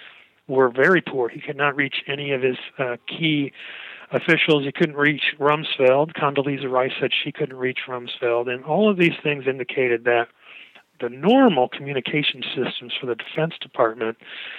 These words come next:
had been compromised somehow. And these are the systems that Dwayne Andrews was an expert on. He had, over the years, served on all the commissions that, uh, recommended and then built those, uh, systems, and his company S A I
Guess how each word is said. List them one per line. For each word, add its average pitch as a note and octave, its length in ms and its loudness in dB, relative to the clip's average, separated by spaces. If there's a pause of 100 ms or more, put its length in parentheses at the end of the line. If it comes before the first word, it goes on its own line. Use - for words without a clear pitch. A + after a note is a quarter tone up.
(380)
had D#3+ 280 2
been C#3+ 160 -2
compromised A#2 720 -2
somehow. A#2 400 -4
And B2 160 -4
these G3+ 180 4
are A3 120 4
the F#3 100 4 (100)
systems E3 420 -4
that C3 120 0
Dwayne C#3+ 320 -4
Andrews C3+ 460 -4
was A#2+ 160 -2
an A#2+ 100 -2
expert A#2+ 460 -4
on. G#2 240 -4
He B2+ 160 -10
had, A#2+ 180 4 (260)
over C3+ 220 2
the A#2+ 120 0
years, B2+ 460 4 (600)
served D3 240 4
on C3+ 140 2
all C3 160 2
the B2 80 2
commissions B2 720 -6 (100)
that, A2+ 220 2 (160)
uh, B2+ 100 -2
recommended B2 720 -2
and A2+ 180 -8
then A2+ 320 -6
built C3+ 300 6 (840)
those, A#2 240 -2 (160)
uh, A2+ 220 -2 (120)
systems, A2 540 -4
and A2+ 140 -4
his A#2 160 -8
company A#2+ 440 -4
S A#2 200 2
A A2+ 160 4
I A2 60 2